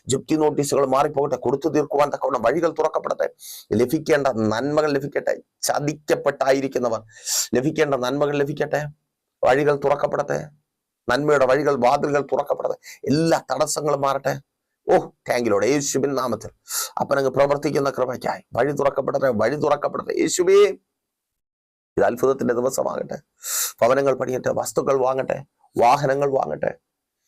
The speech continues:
തലമുറകളുടെ വിദ്യാഭ്യാസം, ഭാവി അനുഗ്രഹമായി തീരട്ടെ. വിവാഹ ബന്ധങ്ങൾ നടക്കട്ടെ, ഉദരഫലങ്ങൾ ജനിക്കട്ടെ,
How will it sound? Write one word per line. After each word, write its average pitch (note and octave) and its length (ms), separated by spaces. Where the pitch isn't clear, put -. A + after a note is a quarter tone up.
തലമുറകളുടെ C3+ 420
വിദ്യാഭ്യാസം, C3+ 640
ഭാവി C#3 200
അനുഗ്രഹമായി C#3 500
തീരട്ടെ. B2+ 200
വിവാഹ C3 320
ബന്ധങ്ങൾ C3 340
നടക്കട്ടെ, B2+ 300
ഉദരഫലങ്ങൾ C3 520
ജനിക്കട്ടെ, C3 420